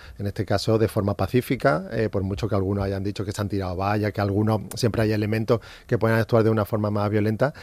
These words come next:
eh, tienen todo el derecho del mundo, porque ni el mundo del deporte, ni el mundo artístico, ni cualquier ámbito, eh, profesional puede estar ajeno a lo que ocurre en el mundo, y lo que ocurre en el mundo ahora mismo con, con Gaza y con Palestina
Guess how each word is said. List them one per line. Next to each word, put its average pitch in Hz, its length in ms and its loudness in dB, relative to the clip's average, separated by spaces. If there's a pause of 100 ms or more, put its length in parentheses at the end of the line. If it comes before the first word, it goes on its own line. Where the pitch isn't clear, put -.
(240)
eh, 113 280 2
tienen 107 300 2
todo 110 100 4
el 104 60 2
derecho 107 400 2
del 104 160 2
mundo, 110 280 -2
porque 95 760 -4
ni 107 220 -2
el 104 120 0
mundo 123 240 0
del 151 120 2
deporte, 107 380 0
ni 101 60 -2
el 95 100 -4
mundo 110 240 -2
artístico, 110 440 -2
ni 95 100 -2
cualquier 98 380 -2
ámbito, 113 580 0 (300)
eh, 110 280 2
profesional 107 720 0
puede 104 200 4
estar 107 200 0
ajeno 107 400 2
a 123 60 6
lo 113 120 6
que 104 60 -4
ocurre 101 320 0
en 117 80 4
el 101 140 2
mundo, 117 240 2
y 127 40 4
lo 104 120 2
que 98 80 0
ocurre 101 320 -2
en 104 80 2
el 104 100 2
mundo 107 220 0
ahora 104 120 0
mismo 104 280 -2
con, 101 400 0
con 98 180 -2
Gaza 104 320 2
y 104 40 2
con 110 120 0
Palestina 107 480 -2